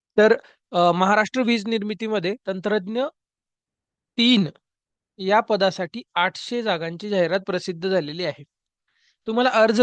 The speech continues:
कधीपासून करता येईल ते आपण पुढे पाहू. ओके, तर संबंधित ट्रेडमधील आयटीआय हवा का, नेमकं काय हवं, इतर कोणी भरू शकतं का, हे पण आपण पाहू. ओके, सर्वात महत्त्वाची गोष्ट की ही परीक्षा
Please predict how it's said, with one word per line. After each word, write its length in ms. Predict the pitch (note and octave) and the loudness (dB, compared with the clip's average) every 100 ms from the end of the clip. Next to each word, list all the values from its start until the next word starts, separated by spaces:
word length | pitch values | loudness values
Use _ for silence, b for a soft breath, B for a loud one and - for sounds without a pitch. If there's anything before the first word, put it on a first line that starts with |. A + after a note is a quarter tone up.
| A#3+ | 4
कधीपासून 600 | A3 A#3 - A3+ B3 A#3 | 4 2 2 2 2 -4
करता 320 | A3+ G3+ G#3+ | -2 -2 -2
येईल 200 | G#3+ A3+ - _ | -2 -4 -12 _
ते 60 | F3 | -4
आपण 280 | D#3+ G#3+ C#4 _ _ _ _ - | -4 -6 -12 _ _ _ _ -12
पुढे 200 | F3+ G3 B3+ | -8 -8 -4
पाहू. 280 | - E3+ D3 - | 0 0 -2 -8
ओके, 300 | F3+ - D3+ - _ _ _ _ - | -8 -4 -4 -6 _ _ _ _ -2
तर 140 | A#3 C5+ - _ _ - | 0 0 -2 _ _ -4
संबंधित 460 | G#3+ G#3+ A3+ C4 - | 0 2 2 0 0
ट्रेडमधील 440 | A#3+ A3+ A3 A#3 B3 | 2 2 0 -2 -4
आयटीआय 440 | F#3 F#3+ A3 A3 | -4 -2 -2 -2
हवा 460 | G3 F#3 F3+ F3+ F#3 - | -2 0 2 2 0 -4
का, 80 | F#3 | -8
नेमकं 340 | F#3 F#3 F#3 F#3 | -8 -8 -6 0
काय 200 | F#3+ F#3+ | 2 2
हवं, 480 | E3+ D3 D3+ D3+ D#3+ | 0 -2 -2 -2 -6
इतर 280 | G3+ E3+ F#3 | -10 -6 -4
कोणी 240 | F3 F#3 | -2 -2
भरू 240 | F#3+ E3 F#3 | -4 -8 -10
शकतं 320 | F#3 F3 - | -10 -14 -14
का, 120 | E3 | -12
हे 140 | E3+ F3 | -10 -8
पण 180 | E3+ | -6
आपण 260 | E3 F3+ G3+ | -6 -6 -4
पाहू. 260 | F#3+ D3 D3 | -2 0 -2
ओके, 220 | E3 - C#3+ _ _ _ _ _ | -4 -6 -10 _ _ _ _ _
सर्वात 320 | - G3 G#3+ | 0 4 4
महत्त्वाची 340 | A3+ A3 A3 G#3 | 4 2 2 0
गोष्ट 260 | A3 G#3 - | 2 0 -2
की 60 | |
ही 120 | G#3 A3 | -4 -2
परीक्षा 480 | G#3+ G3+ - G#3 | -2 -2 -4 -4